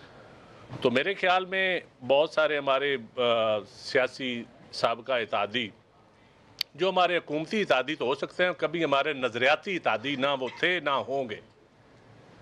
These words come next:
तो मेरे ख्याल में, क्योंकि अब हुकूमत तो रही नहीं, तो थोड़ा सा जब किसी, कोई अपने नज़रिए से भागा है, तो हम तो अपने नज़रिए से नहीं भागे।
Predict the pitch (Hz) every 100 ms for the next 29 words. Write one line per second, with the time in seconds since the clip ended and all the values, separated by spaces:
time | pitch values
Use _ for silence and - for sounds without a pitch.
0 | - - - - - 156 190 202 196 190
1 | 208 202 208 196 - - 175 190 165 -
2 | 139 185 196 175 135 185 180 151 - _
3 | _ _ _ - _ - 139 139 139 170
4 | 180 175 165 120 - - 120 156 160 165
5 | 147 170 180 170 190 185 160 175 196 185
6 | 151 123 135 175 185 135 196 196 175 175
7 | 165 139 156 160 151 135 123 92 82